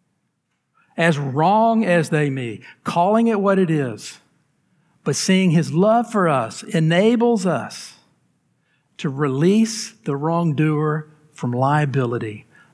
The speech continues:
by absorbing the cost, because a greater cost has been absorbed for you, your debt. C S Lewis says, "To be a Christian is to forgive the inexcusable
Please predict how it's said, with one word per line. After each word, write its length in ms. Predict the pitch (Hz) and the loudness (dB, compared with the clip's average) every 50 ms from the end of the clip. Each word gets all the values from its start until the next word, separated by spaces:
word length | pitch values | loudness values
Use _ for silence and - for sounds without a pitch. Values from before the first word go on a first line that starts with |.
| _ | _
by 200 | - 151 143 139 | -2 0 0 2
absorbing 840 | 131 123 110 - - - - - 139 151 165 170 156 170 170 170 170 | 0 -2 -4 -6 -8 -6 -2 0 2 2 2 4 4 2 2 2 2
the 80 | 170 | 0
cost, 640 | 170 - 113 113 104 104 101 - - - - - - _ _ _ _ _ _ _ _ _ _ _ _ _ _ _ _ | 0 -2 -6 -6 -6 -6 -8 -12 -14 -16 -16 -18 -20 _ _ _ _ _ _ _ _ _ _ _ _ _ _ _ _
because 280 | - 139 - 156 147 156 | -6 0 0 2 2 2
a 60 | 139 | 2
greater 520 | 127 131 151 135 135 147 180 202 196 160 | 2 2 2 2 6 6 6 8 6 4
cost 600 | - - - 110 104 104 107 - - - - - - _ _ _ _ _ _ _ _ _ _ _ | 2 0 -6 -8 -8 -10 -10 -12 -14 -14 -14 -18 -20 _ _ _ _ _ _ _ _ _ _ _
has 140 | - 143 143 | -6 -4 0
been 180 | 135 151 143 | 2 4 4
absorbed 500 | 143 123 - - - 151 147 143 123 117 | 4 2 0 0 2 2 4 4 2 0
for 340 | - - - 143 139 147 139 | -4 -4 -2 0 0 0 -2
you, 300 | 131 117 107 104 104 - - _ _ _ _ _ _ _ _ _ _ _ _ _ _ _ _ _ _ _ _ _ _ _ _ _ _ _ _ _ _ _ _ _ _ _ _ _ _ _ _ | -2 -4 -6 -8 -10 -12 -16 _ _ _ _ _ _ _ _ _ _ _ _ _ _ _ _ _ _ _ _ _ _ _ _ _ _ _ _ _ _ _ _ _ _ _ _ _ _ _ _
your 200 | _ 123 147 156 | _ 0 0 0
debt. 480 | 135 117 110 104 104 - - - - - _ _ _ _ _ _ _ _ _ _ _ _ _ _ _ _ _ _ _ _ _ _ _ _ _ _ _ _ _ _ _ _ _ _ _ _ _ _ _ _ _ _ _ _ _ _ _ _ _ _ _ _ _ _ _ _ _ _ _ _ _ _ _ _ - - _ _ _ _ _ _ _ _ _ _ _ _ _ _ _ _ _ _ _ _ _ _ _ _ _ _ _ _ | 2 0 -4 -6 -8 -10 -14 -18 -20 -20 _ _ _ _ _ _ _ _ _ _ _ _ _ _ _ _ _ _ _ _ _ _ _ _ _ _ _ _ _ _ _ _ _ _ _ _ _ _ _ _ _ _ _ _ _ _ _ _ _ _ _ _ _ _ _ _ _ _ _ _ _ _ _ _ -20 -20 _ _ _ _ _ _ _ _ _ _ _ _ _ _ _ _ _ _ _ _ _ _ _ _ _ _ _ _
C 220 | - - - 160 139 | -18 -4 0 0 0
S 120 | 131 - | 0 0
Lewis 280 | 151 147 147 143 131 - | -2 0 0 0 0 2
says, 220 | - 156 147 139 | 4 4 4 4
"To 100 | - 151 | 2 2
be 140 | 143 151 139 | 4 4 2
a 40 | 135 | 2
Christian 500 | - - 170 170 - - - 170 170 156 | 2 2 2 2 2 0 0 0 2 2
is 160 | 135 135 - | 0 0 0
to 100 | - 139 | 0 0
forgive 600 | - - 160 139 131 151 156 156 160 165 151 143 | 2 2 0 2 2 2 2 4 2 2 2 0
the 260 | 156 151 165 190 170 | -2 -2 0 0 0
inexcusable 1080 | 151 143 135 - - - - - 156 160 160 156 165 156 147 165 160 160 165 160 160 | -2 -2 -2 -6 -8 -10 -4 -2 -2 0 0 -2 -4 -4 -2 -2 0 0 0 -2 -4